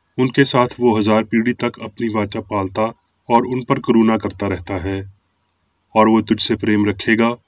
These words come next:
اور تجھے آشیش دے گا اور گنتی میں بڑھائے گا۔ پاتھ اپدیش، بائبل میں سے، یوحنا۔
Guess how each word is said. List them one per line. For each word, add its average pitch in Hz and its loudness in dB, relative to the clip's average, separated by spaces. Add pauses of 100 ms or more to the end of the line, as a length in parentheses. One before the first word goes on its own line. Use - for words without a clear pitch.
(360)
اور 113 0
تجھے 110 0
آشیش 113 -4
دے 113 4
گا 113 2 (560)
اور 113 0
گنتی 113 0
میں 113 2
بڑھائے 95 -4 (100)
گا۔ 95 -8 (3250)
پاتھ 104 -4 (100)
اپدیش، 107 -2 (1500)
بائبل 104 2
میں 104 2
سے، 120 0 (1600)
یوحنا۔ 98 0